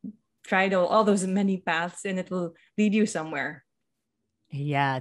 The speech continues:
Speaker 2: thank you so
Speaker 1: wonderful.
Speaker 2: much, Anda.
Speaker 1: Yeah.
Speaker 2: And I'll just mention for folks who wanna learn more about it, um, I have a free long game strategic thinking self-assessment, and anybody
Speaker 1: Mm-hmm.
Speaker 2: who is interested can get it for free at dory clark dot com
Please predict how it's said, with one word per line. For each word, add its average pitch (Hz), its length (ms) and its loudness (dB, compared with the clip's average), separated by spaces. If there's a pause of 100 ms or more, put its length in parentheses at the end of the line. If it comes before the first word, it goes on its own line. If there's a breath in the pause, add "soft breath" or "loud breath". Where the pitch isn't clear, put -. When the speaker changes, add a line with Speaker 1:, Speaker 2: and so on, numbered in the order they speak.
Speaker 2:
thank 170 260 0
you 165 60 -2
so - 160 -2
Speaker 1:
wonderful. 143 200 -2
Speaker 2:
much, 165 380 -2 (100)
Anda. 139 280 -6
Speaker 1:
Yeah. 180 340 -2
Speaker 2:
And 202 100 0
I'll 208 160 4
just 202 240 -2
mention 226 320 2
for 190 160 0
folks 208 220 2
who 220 80 0
wanna 190 200 0
learn 175 200 0
more 175 240 2
about 143 320 2
it, 139 240 -2
um, 139 340 -2
I 165 60 0
have 160 140 2
a 156 40 0
free 175 520 -2
long 160 340 2
game 151 380 0
strategic 156 540 -6
thinking 156 420 -8 (260 loud breath)
self-assessment, 151 1000 -2
and 135 120 -10
anybody 147 380 0
Speaker 1:
Mm-hmm. 139 140 -6
Speaker 2:
who 135 320 -2
is 143 120 -6
interested 208 420 -2
can 156 140 -4
get 147 140 0
it 143 80 -8
for 147 100 -6
free 151 320 -2
at 123 120 -6
dory 143 260 -2
clark 131 320 -4
dot 131 200 -6
com 135 380 -4